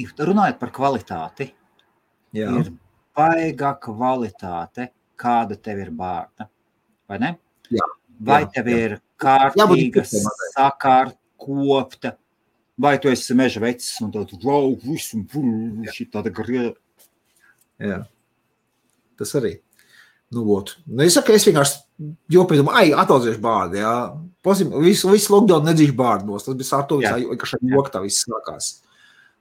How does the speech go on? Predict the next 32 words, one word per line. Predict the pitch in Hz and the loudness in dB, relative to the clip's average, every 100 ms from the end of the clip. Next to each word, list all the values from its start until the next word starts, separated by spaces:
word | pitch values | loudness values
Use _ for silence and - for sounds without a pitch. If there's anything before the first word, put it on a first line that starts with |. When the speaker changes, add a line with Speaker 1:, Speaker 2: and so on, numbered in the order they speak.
| _ | _
Speaker 2:
Nu, | - 87 90 | -16 -12 -10
ot, | 92 - | -10 -8
un, | 101 104 101 | -6 -4 -2
un | 101 101 | -4 -4
skaties, | 110 - 156 139 | -4 0 0 0
nu | 139 | -2
jau, | 190 185 | -2 -2
nu | 175 | -2
jau | 247 | -2
būs | 269 277 214 | -4 -4 0
gads, | 180 - - | 0 0 0
ka | |
es | 202 175 | 2 0
kaut, | - 170 | -2 -4
kaut, | - 139 | -2 -2
kaut | 151 131 | -2 -4
kas | - | -6
man | 131 143 | -10 -6
te | 135 | -6
sejā. | 127 120 95 - - | -4 -4 -4 -6 -8
<laughs> | - | 0
Sieva | - 185 165 | 4 6 6
saka, | 147 160 | 4 2
"Tev | 196 | 4
vajag | 175 139 | 4 4
kompensēt, | 139 156 160 151 120 107 90 | 6 4 6 4 2 0 -4
jā, | 85 101 | -6 -4
jo | 151 123 | -2 -2
man | 113 135 120 | -2 -4 -6
šeit | - 165 156 | -4 -2 -2
mazāk | 151 196 170 - | 0 2 2 2
paliek." | 139 113 - | 2 2 -2